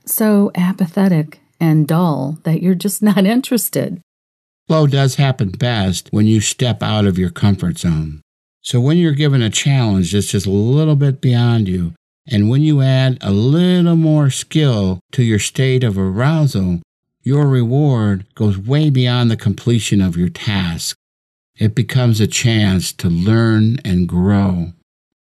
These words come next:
Speaker 1: Now, here's an example that Bill and I noticed from watching a baking competition on T V recently. In the first segment of the show, the contestants were trying to reproduce a known food from scratch.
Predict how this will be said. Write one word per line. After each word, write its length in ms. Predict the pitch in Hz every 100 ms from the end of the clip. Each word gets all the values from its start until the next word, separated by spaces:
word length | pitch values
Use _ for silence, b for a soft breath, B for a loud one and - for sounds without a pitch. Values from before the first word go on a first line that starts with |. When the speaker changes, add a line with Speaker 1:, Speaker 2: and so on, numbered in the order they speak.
| _ _ 254
Speaker 1:
Now, 220 | 247 -
here's 360 | - 240 392
an 100 | 370
example 760 | 262 156 - 160 180 190 156 143
that 580 | 151 160 156 156 - 160
Bill 160 | 160
and 100 | 170
I 120 | 156 143
noticed 480 | 143 165 147 151
from 160 | - 139
watching 360 | 147 185 - 143
a 60 |
baking 460 | 139 156 233 254 165
competition 640 | - 123 - - 135 123
on 220 | - 135 156
T 160 | 151
V 180 | 139 147
recently. 720 | 127 147 156 - 135 135 156 _ _ _ _ _ _
In 140 | 254
the 60 | 285
first 320 | 294 370 359
segment 540 | - 247 226 202 160 -
of 160 | 190 170
the 100 | 180
show, 440 | - 277 247 185
the 100 | 175
contestants 640 | 185 202 247 240 233 208
were 80 | 185
trying 260 | 180 190 180
to 100 | 175
reproduce 720 | 185 190 175 170 180 180 -
a 100 | 175
known 340 | 175 175 185 180
food 460 | 175 165 131 -
from 180 | - 151
scratch. 540 | 156 - 147 135 -